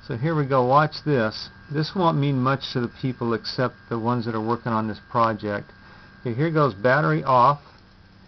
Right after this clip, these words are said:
There goes the voltage dropping like a rock. Okay, here's loop on. See that climb? Loop off. There goes the battery dropping like a rock.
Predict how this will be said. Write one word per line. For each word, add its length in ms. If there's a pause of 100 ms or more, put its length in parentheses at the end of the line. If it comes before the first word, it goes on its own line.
(460)
There 140
goes 240
the 80
voltage 580
dropping 340
like 260
a 60
rock. 440 (880)
Okay, 160
here's 340
loop 320
on. 400 (2000)
See 80
that 180
climb? 520 (800)
Loop 300
off. 340 (1600)
There 160
goes 180
the 60
battery 340
dropping 380
like 260
a 60
rock. 420